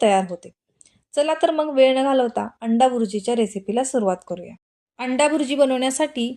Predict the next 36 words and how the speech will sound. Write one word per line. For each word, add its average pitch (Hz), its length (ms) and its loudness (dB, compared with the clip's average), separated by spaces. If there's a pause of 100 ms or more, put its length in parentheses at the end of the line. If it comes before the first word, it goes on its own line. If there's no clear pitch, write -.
(160)
मी 285 140 -2
येथे 247 280 2
एक 254 380 0
कढई 233 220 4
गरम 220 240 -2
करायला 208 320 -4
ठेवलेली 185 480 -2
आहे 175 240 -14 (580)
व 302 100 2 (100)
त्यामध्ये 277 680 0
साधारण 262 680 0
दोन 254 300 2
ते 294 80 0 (100)
तीन 240 220 0
चमचे 233 400 -2 (160)
तेल 208 180 -2
घातलेले 202 460 -2
आहे. 175 200 -10 (720)
तेल 262 200 -6
चांगले 262 320 0
गरम 262 240 2
झाल्यावर 269 460 2 (220)
यामध्ये 254 580 0 (440)
मी 285 120 -4
साधारण 254 640 0
दोन 254 280 4
ते 302 80 -2 (140)
तीन 226 280 0
हिरव्या 233 280 6
मिरच्या 233 380 0 (420)
अशा 269 300 0
प्रकारे 285 440 4
बारीक 214 300 0
चिरून 233 300 -2
घातलेल्या 190 440 -2
आहेत. 175 160 -12